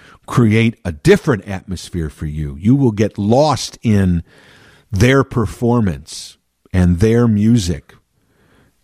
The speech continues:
and they will take you out of whatever may be hovering over your life at that moment or your day that day.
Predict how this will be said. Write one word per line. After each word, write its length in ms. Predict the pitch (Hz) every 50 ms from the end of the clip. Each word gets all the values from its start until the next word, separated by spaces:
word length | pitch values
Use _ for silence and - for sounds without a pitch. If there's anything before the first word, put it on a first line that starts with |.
| _
and 160 | 101 98 98 101
they 140 | 110 120
will 520 | 120 113 117 113 107 101 98 92 90 78 - _ _ _ _ _ _ _ _ _ _ _ _ _ _ _ _ _ _ - _
take 320 | - - 135 143 143 - -
you 200 | 147 143 127 127
out 360 | 156 190 165 107 85 - _ _
of 360 | - 101 95 90 82 78 76 - _ - - _ _ _ _ _ _ _ _
whatever 560 | 107 113 120 120 165 190 143 107 87 69 71 _ _ _ _ _ _ _ _ _ _ _ _ _ _ _ _ _ _ _ _ _ _ _ _ _ -
may 220 | 104 104 107 110
be 240 | 101 98 104 101 95
hovering 480 | - - - 139 123 117 123 117 110
over 260 | 110 117 113 92 104 101
your 280 | 95 98 104 107 104
life 680 | 98 92 95 104 117 110 90 78 - - - - _ _ _ _ _ _ _ _ _ _ _ _ _ _ _ _ _ _ _ -
at 160 | 107 101 -
that 180 | 110 104 98 95
moment 400 | 107 101 104 110 101 95 85 76
or 320 | - 104 98 98 95 87 - - - 98 82 82 -
your 240 | - 101 107 104 101
day 480 | 95 85 110 107 110 117 107 87 76
that 320 | 73 78 78 73 64 69 80
day. 360 | 78 76 73 71 76 87